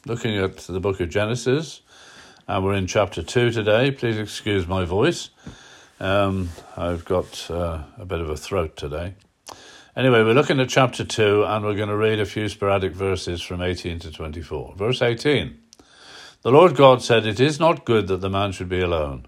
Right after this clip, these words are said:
I will make him an help meet for him." And the Lord God caused a deep sleep to fall upon Adam, and he slept, and he took one of his ribs and closed up the flesh instead thereof.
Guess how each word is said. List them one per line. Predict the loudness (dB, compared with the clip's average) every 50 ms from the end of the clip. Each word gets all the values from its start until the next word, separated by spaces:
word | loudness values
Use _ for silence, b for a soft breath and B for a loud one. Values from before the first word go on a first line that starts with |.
| _ _ b b b b b b b b b b b
I | 0 2
will | 4 4 4 2
make | 4 2 2 2 4
him | 4 4 4 4 2 -2
an | -4 -6 -2
help | 2 4 4 4 4 0 -6 -18 -20 _ -12
meet | -4 -2 -2 -2 -2
for | -4 -6 -6 -4
him." | -4 -6 -8 -8 -10 -14 -20 _ _ _ _ _ b b b b b b b b b b b
And | -4 2
the | 4 6
Lord | 8 8 6 6 6
God | 6 6 6 6 4
caused | 4 4 6 6 6 2
a | 0
deep | 2 2 2 2 2
sleep | -4 -2 0 -2 -2 -2 -8 _ _ _ _ _ _ -10
to | -8 -2
fall | 2 4 4 4
upon | 4 4 2 2 2
Adam, | 2 0 0 -2 -6 -8 -12 -16 b b b b b b b -4
and | -2 0
he | 0 -2
slept, | 2 6 6 6 6 4 -2 -14 -16 -12
and | -10 -8
he | -8 -6
took | -4 -4 -4 -4
one | -4 -4 -4
of | -4 -4 -4
his | -4 -4 0
ribs | 2 2 2 2 0 -4
and | -8 -8 -4
closed | -2 0 0 0 0 -2
up | -6 -8
the | -8 -10
flesh | -4 0 0 0 0 0 -6 -8
instead | -8 -8 -8 -4 -2 -2 0 0
thereof. | 2 2 4 6 4 4 2